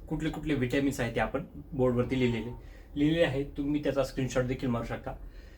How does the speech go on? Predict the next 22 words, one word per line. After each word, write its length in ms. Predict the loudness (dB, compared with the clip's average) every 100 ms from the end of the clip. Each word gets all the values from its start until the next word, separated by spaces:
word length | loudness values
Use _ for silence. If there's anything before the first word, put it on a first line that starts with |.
| -18 -16 -16 -2
ह्या 140 | 2 4
साईडची 320 | 4 2 0
जी 100 | 2
गोष्ट 260 | 2 0
आहे, 120 | -6 -6 -4
ती 40 | 0
आपण 300 | 2 0 -4 -8 -2
नंतर 280 | 0 2 4
बघू, 220 | 2 0
पण 240 | 0 0 -2 -14 -18 -12 -6
जी 140 | 0 2
काय 140 | 4
गुळामध्ये 960 | 4 8 8 8 4 -2 -6 -4 0 0
असलेले 400 | 0 -2 0 -2
कंटेंट्स 520 | -2 -2 0 0 0
आहेत, 160 | 0 0
ते 40 |
आपण 220 | 0 0 0
सर्व 200 | 0 0
इथे 240 | 0 0
लिहून 140 | 2
घेतलेले. 340 | 0 0 -4